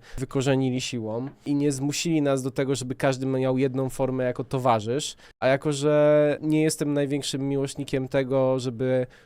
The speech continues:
unifi-, być unifikowanym przez jakiegokolwiek Rosjanina, to, y, uznałem, że od tej pory mi się feminatywy nawet za-, zaczęły podobać. Oczywiście jest mi się ciężko przyzwyczaić. Łatwiej jest pewnie, y, przyzwyczaić się ludziom, którzy w tym momencie od najmłodszych lat mówią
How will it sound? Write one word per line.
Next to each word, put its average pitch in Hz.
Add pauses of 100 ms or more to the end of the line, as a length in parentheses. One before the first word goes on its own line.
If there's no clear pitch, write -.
(180)
unifi-, 147
być 131
unifikowanym 143
przez 131
jakiegokolwiek 135
Rosjanina, 135 (420)
to, 180 (300)
y, 262
uznałem, 220
że 226
od 220
tej 233
pory 214
mi 220
się 240
feminatywy 240
nawet 233
za-, 226 (120)
zaczęły 214
podobać. 175
Oczywiście 330
jest 175
mi 180
się 170
ciężko 139
przyzwyczaić. 117 (300)
Łatwiej 160
jest 151
pewnie, 143 (340)
y, 131
przyzwyczaić 135
się 147
ludziom, 139
którzy 131
w 131
tym 131
momencie 131
od 120
najmłodszych 131
lat 131
mówią 123